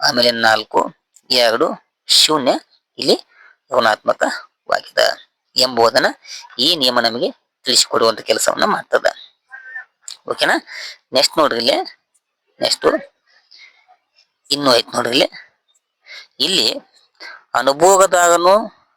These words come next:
ಐದನೇ ಒಂದು ಮಾವಿನ ಹಣ್ಣನ್ನ ಸೇವನೆ ಮಾಡಿದಾಗ, ಎಷ್ಟು? ಐದನೇ ಒಂದು ಮಾವಿನ ಹಣ್ಣ ಸೇವನೆ ಮಾಡಿದಾಗ ಗರಿಷ್ಠವಾದ ತೃಪ್ತಿಯನ್ನ ಪಡಿತಾನೆ.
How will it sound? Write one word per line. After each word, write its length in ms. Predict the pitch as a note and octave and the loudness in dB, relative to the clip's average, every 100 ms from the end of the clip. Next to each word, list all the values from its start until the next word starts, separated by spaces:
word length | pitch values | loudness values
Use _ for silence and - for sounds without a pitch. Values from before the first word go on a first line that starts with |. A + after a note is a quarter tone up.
| _ _ _ _ _ - | _ _ _ _ _ -2
ಐದನೇ 400 | B2+ B2 D#3+ F#3 | 0 2 2 2
ಒಂದು 360 | F#3 F3 F3 E3+ | 4 4 4 4
ಮಾವಿನ 460 | C#3 C#3+ D#3+ E3 | 4 4 4 2
ಹಣ್ಣನ್ನ 380 | D#3 D#3 D#3 D3+ | 2 4 4 4
ಸೇವನೆ 420 | C#3+ - B2+ C3 | 2 4 4 4
ಮಾಡಿದಾಗ, 460 | A#2+ A2+ A2+ A#2 B2+ F3+ - _ _ _ _ _ _ _ _ | 2 2 4 4 4 0 -2 _ _ _ _ _ _ _ _
ಎಷ್ಟು? 360 | C#3 - G#3 - - - - _ | -4 2 2 2 -10 -16 -18 _
ಐದನೇ 380 | B2 B2+ D3 D3 | 2 2 2 4
ಒಂದು 480 | C#3+ D3 D3+ A#3+ - | 4 2 2 2 0
ಮಾವಿನ 400 | B2 A#2+ C3 C#3+ | 0 2 4 2
ಹಣ್ಣ 200 | C3+ C#3 F3 - | 0 2 2 2
ಸೇವನೆ 400 | - - C3 B2+ | 0 2 2 2
ಮಾಡಿದಾಗ 680 | A#2 A2 B2 A2+ B2 C#3+ D4+ _ _ _ _ _ _ | 2 2 4 2 4 2 0 _ _ _ _ _ _
ಗರಿಷ್ಠವಾದ 760 | A#2+ A#2 C#3 F#3 - - F3 E3+ | -4 0 2 2 2 -2 4 4
ತೃಪ್ತಿಯನ್ನ 580 | E3 - C#3+ - B2+ E3+ | 2 0 -2 0 0 2
ಪಡಿತಾನೆ. 640 | - A#2+ - - - - | 0 -2 -4 -4 -16 -20